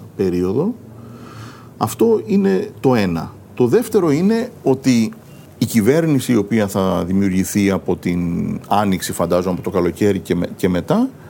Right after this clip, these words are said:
είναι μια κυβέρνηση η οποία θα πρέπει την ίδια ώρα να κάνει δύο πράγματα που κάθε κυβέρνηση που κοιτάει την οικονομία πρέπει να κάνει: να δημιουργήσει πραγματικές συνενέσεις στο βαθμό που είναι δυνατό, γιατί τα προβλήματα είναι βαθιά, είναι κοινά και είναι συστηματικά.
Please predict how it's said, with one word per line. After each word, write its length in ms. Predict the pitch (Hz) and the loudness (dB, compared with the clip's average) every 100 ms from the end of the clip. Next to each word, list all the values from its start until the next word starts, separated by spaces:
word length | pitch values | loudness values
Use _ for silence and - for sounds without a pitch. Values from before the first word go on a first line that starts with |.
| - - | -20 -6
είναι 180 | 180 156 | -2 2
μια 140 | 143 | 2
κυβέρνηση 560 | 104 110 175 240 214 170 | 0 2 2 2 0 0
η 40 | |
οποία 200 | 147 - | -2 0
θα 120 | 190 | -2
πρέπει 320 | - 220 - 135 | 0 -2 -2 -4
την 240 | - 135 | 0 0
ίδια 360 | 175 139 127 120 | 0 0 0 2
ώρα 240 | 180 214 | 2 0
να 80 | 180 | 0
κάνει 200 | 208 170 | 0 0
δύο 180 | 160 147 | 2 2
πράγματα 500 | 135 113 101 92 190 | 2 2 2 0 -2
που 220 | 185 160 | -4 -2
κάθε 420 | - 160 135 117 | 0 0 2 0
κυβέρνηση 640 | - - 113 117 110 98 98 | 0 -2 2 2 2 -2 -4
που 120 | 101 | -4
κοιτάει 280 | 104 107 101 | -2 0 0
την 140 | 101 | 0
οικονομία 440 | 98 101 101 101 | -2 -2 0 -2
πρέπει 220 | 95 95 95 | -2 -4 -4
να 100 | 95 | -2
κάνει: 360 | 131 196 269 - - - - - - | 0 0 -2 -6 -20 -20 -20 -20 -4
να 160 | 117 110 | 0 2
δημιουργήσει 720 | 113 117 104 139 143 143 117 | 2 2 2 0 0 0 0
πραγματικές 720 | - 113 107 101 - 143 131 | 0 0 0 -2 0 0 0
συνενέσεις 560 | 123 107 113 113 110 | 0 2 2 0 -2
στο 120 | - 104 | -4 0
βαθμό 340 | 98 113 107 | 0 0 -2
που 160 | 98 104 | 0 0
είναι 160 | 101 | 0
δυνατό, 720 | 92 98 104 92 110 95 90 - - | 0 0 -2 0 0 2 -2 -8 -4
γιατί 220 | 101 101 | -2 0
τα 100 | 110 | -2
προβλήματα 540 | 107 98 107 107 98 104 | 0 -2 0 0 0 0
είναι 140 | 107 | 0
βαθιά, 500 | 98 98 - 110 104 | 0 -2 -2 0 0
είναι 140 | 101 | 0
κοινά 400 | 95 - 101 101 | -2 -2 0 0
και 140 | 95 101 | -2 -4
είναι 120 | 95 | -4
συστηματικά. 800 | 87 90 98 90 95 - 139 | -6 -6 -4 -4 -4 -2 0